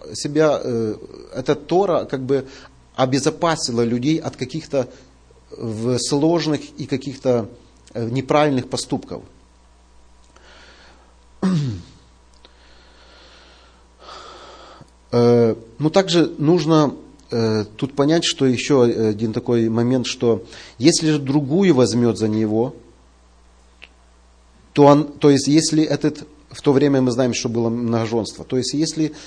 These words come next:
рабовладелец, <clears throat> э, женится второй, на второй жене, то она не должна лишаться ни пищи, ни одежды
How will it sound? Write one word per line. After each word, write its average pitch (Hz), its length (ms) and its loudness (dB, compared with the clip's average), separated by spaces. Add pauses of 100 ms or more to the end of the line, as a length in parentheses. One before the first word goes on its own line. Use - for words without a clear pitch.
(140)
рабовладелец, 131 960 -2
<clears throat> - 1700 -12
э, 107 600 0 (1000)
женится 131 540 4
второй, 123 500 2
на 117 120 0
второй 127 280 2
жене, 127 380 0 (300)
то 131 120 4
она 139 120 6
не 156 120 4
должна 151 500 4 (360)
лишаться 123 480 2
ни 127 120 2
пищи, 175 540 -4 (220)
ни 127 120 2
одежды 160 600 2